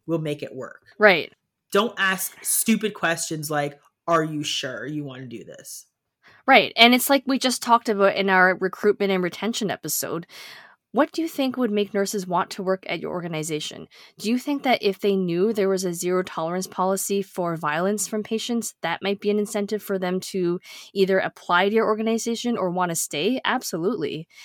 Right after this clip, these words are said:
Speaker 2: If they knew that they weren't going to be attacked time and time again or have to watch their colleagues being attacked, I, I would definitely think that's, that's something that would incentivize me to stay at an organization.
Speaker 1: Yeah, it's definitely not taken seriously enough,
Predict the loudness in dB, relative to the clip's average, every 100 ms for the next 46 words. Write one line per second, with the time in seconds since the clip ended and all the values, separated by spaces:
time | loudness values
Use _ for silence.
0 | -6 -4 0 2 2 2 2 2 4 2
1 | 2 2 0 0 0 0 -4 -6 -6 -6
2 | -4 0 0 -2 -10 -20 _ _ -4 0
3 | 0 0 -2 -2 -4 -2 -2 -4 _ -20
4 | -2 2 4 2 -2 -2 2 2 2 -2
5 | 0 -2 0 -2 2 2 0 -4 -6 -6
6 | -6 -6 -6 -4 -2 -2 -2 -2 -2 -2
7 | -4 -2 -2 -2 -6 -6 -6 -6 -8 -12
8 | -20 _ -6 -4 -4 -4 -2 -2 -2 -2
9 | -4 -6 -4 -4 -4 -2 -2 -2 -4 -8
10 | -8 -6 -4 -6 -6 -6 -2 2 2 2
11 | -2 -6 -6 -8 -10 -8 -10 -10 -16 -20
12 | _ _ _ _ _ -4 -4 -2 -2 -2
13 | -4 -4 -4 -6 -6 -6 -6 -8 -6 -4
14 | -6 -8 -8 -6 -8 -8 -14